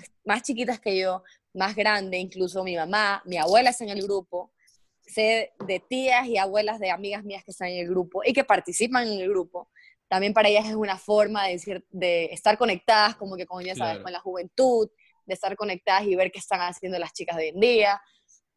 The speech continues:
Speaker 1: Entonces, esa parte también es increíble de que empiezas a relacionarte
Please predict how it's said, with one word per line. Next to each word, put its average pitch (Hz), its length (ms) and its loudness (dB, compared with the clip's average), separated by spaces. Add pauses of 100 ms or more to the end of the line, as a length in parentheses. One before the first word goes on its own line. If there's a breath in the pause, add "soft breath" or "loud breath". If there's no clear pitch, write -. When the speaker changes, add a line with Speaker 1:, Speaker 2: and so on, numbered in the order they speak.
Speaker 1:
Entonces, 262 520 2
esa 240 240 4
parte 233 280 0
también 208 300 0
es 214 80 -2
increíble 196 680 0
de 175 180 -2
que 165 80 -8
empiezas 196 420 -2
a 240 100 2
relacionarte 185 880 -2